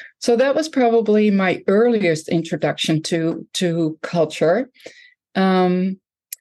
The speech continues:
and then I think there was maybe a little bit of code switching, um, you know, from being in a Jewish environment and being in a very secular,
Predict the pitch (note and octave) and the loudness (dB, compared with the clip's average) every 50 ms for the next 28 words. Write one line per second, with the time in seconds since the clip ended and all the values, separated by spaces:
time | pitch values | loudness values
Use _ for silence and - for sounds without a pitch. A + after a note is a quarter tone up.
0 | _ _ _ _ _ _ A3+ A#3+ B3 C4 C#4+ D#4 D#4+ E4 D#4+ D#4+ D#4 D#4 - - | _ _ _ _ _ _ 0 0 2 2 2 2 2 2 2 0 0 -2 0 0
1 | C#4 C4+ B3+ B3+ C4 C4 A#3+ A3+ A3+ A#3 A3+ A3+ A3 G#3+ A3+ G#3 G#3+ A3+ B3 B3+ | 2 2 2 0 0 -2 0 2 2 2 2 2 0 -2 -2 -2 0 2 2 2
2 | C4+ C#4+ C#4+ C4 C#4 C4+ B3 A3+ - A3 G#3+ A3 A#3 B3 C4+ D4 D#4+ E4+ E4+ D#4+ | 2 2 2 2 0 0 0 0 0 0 0 0 0 -2 -2 -2 0 0 0 0
3 | D#4 C4+ A3+ B3 A#3+ A3 G#3+ G#3+ - - - G#3+ F#3+ G3+ G#3+ G#3 - - G3+ G3 | 0 0 0 0 0 0 -2 -4 -6 -4 -2 0 0 0 0 -2 -6 -6 -2 -2
4 | G3 F#3+ G3 - - G3 F#3+ F#3+ F#3 F3+ - - - F3+ F3+ F3+ F3 E3+ D#3+ D#3+ | -2 -2 -2 -2 -2 -2 -2 -2 -2 -4 -4 -4 -4 -2 -2 0 0 0 0 0
5 | D#3+ - - - _ _ _ _ _ _ _ _ _ - G3+ G#3 G3 F#3+ F#3 F3+ | -2 -4 -4 -8 _ _ _ _ _ _ _ _ _ -2 0 2 2 0 0 -2
6 | - G3+ G3 F#3+ F#3+ F#3+ F3 - _ _ - G#3+ G#3+ G#3+ A3 G#3+ G#3 F#3+ G3 G3 | -2 -2 0 0 0 -2 -2 -6 _ _ -2 0 2 4 4 2 2 2 2 0
7 | G3 F#3+ E3+ - G3 G#3 G#3 G#3 G#3 G#3 - - F#3 F3 F3 F3+ F3 F#3 F3+ F3+ | 0 -2 -2 -2 0 2 2 2 0 -2 -4 -4 -4 -2 0 0 0 0 0 0
8 | F3 F3 F3+ F3 F3 D#3+ F#3+ F#3 F3+ F3+ F3 E3+ E3 D#3+ F3+ F3+ F3+ F3+ F3 F3 | -2 -2 -2 -4 -2 0 0 0 0 0 0 -2 -2 0 0 0 2 0 0 -2
9 | - - - F#3 F3 F#3 - - - G3 F3+ F3 F3 F3 E3+ E3 E3 E3+ | -6 -6 -4 -4 -4 -4 -4 -6 -4 0 2 2 2 4 2 2 0 -2